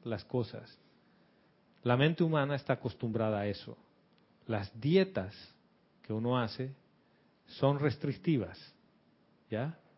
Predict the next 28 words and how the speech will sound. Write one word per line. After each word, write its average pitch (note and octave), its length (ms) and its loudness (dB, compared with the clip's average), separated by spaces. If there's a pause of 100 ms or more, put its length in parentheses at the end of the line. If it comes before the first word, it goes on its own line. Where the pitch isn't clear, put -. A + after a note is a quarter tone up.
(1200)
Cuando C#3+ 600 6 (200)
la C3+ 220 8
desintoxicación B2+ 1200 0
de A#2+ 120 2
los A2 180 -2
hábitos A#2 680 -4
debería A#2 480 2
ser C3 300 0
que G2 320 -4 (100)
justamente B2 640 -2
dejas D3+ 460 0
el G#2 160 -2
hábito D#3 540 -2
y D3+ 120 -4
ya E3+ 160 2
no A3 160 2
te A#2+ 120 2
provoca A#2 460 0
hacerlo. C#3+ 640 -2 (800)
No B2+ 120 4
es C#3 80 2
que D#3+ 140 6
controlas C#3 800 4
el A2 140 2
hábito. G#2 420 -4 (1700)
O B2 60 -6
sea, C3 120 6
el, A#2 120 0